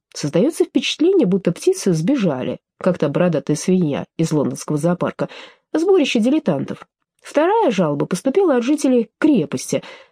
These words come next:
Она касается странствующего альбатроса. Похоже, некоторые стражи не спят по ночам, потому что он постоянно кричит. Это нервирует других птиц.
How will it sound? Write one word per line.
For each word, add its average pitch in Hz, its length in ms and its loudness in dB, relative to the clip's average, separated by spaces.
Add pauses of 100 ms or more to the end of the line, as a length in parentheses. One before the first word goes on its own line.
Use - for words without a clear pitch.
Она 285 340 2
касается 220 680 0
странствующего 208 680 0
альбатроса. 202 600 -2 (600)
Похоже, - 460 0
некоторые 285 420 0
стражи 302 380 0
не 233 120 4
спят 269 340 -2
по 254 80 2
ночам, 214 460 0 (340)
потому 208 220 0
что - 240 -2
он 285 140 2
постоянно 247 460 0
кричит. - 540 -2 (300)
Это 294 260 0
нервирует 247 520 2
других 208 340 2
птиц. - 320 -4